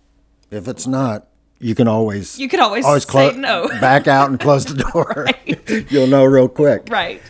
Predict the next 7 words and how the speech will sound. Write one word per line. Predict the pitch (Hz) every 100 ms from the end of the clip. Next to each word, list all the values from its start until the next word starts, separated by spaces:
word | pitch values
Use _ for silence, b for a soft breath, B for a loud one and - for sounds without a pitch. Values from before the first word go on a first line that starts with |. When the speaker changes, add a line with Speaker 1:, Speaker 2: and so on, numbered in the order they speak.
| B B B -
Speaker 1:
But | 123 135 - _ _ _ _ _ _ _ _ _ _ _ -
I | 170
think | _ 208 - _
probably | - - 120 123 127 104 107 101 95 82 b b b b b b b _ _ _ _ _ _ b b b b b
the | 113
one | 113 139 139
thing, | 139 123 107